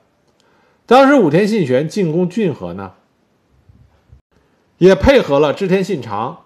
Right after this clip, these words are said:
当时奉足利义昭的命令啊，这个召唤上洛啊，去京都。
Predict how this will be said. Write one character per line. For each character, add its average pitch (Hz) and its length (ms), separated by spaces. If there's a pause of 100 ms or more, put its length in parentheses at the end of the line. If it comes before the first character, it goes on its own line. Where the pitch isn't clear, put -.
(140)
当 165 220
时 156 160
奉 151 260
足 147 140
利 175 160
义 135 80
昭 180 200
的 165 80
命 131 220
令 104 180 (360)
啊， 95 180
这 120 140
个 98 480
召 165 160
唤 165 200 (200)
上 165 200
洛 165 240 (260)
啊， - 140
去 - 140
京 151 180
都。 165 200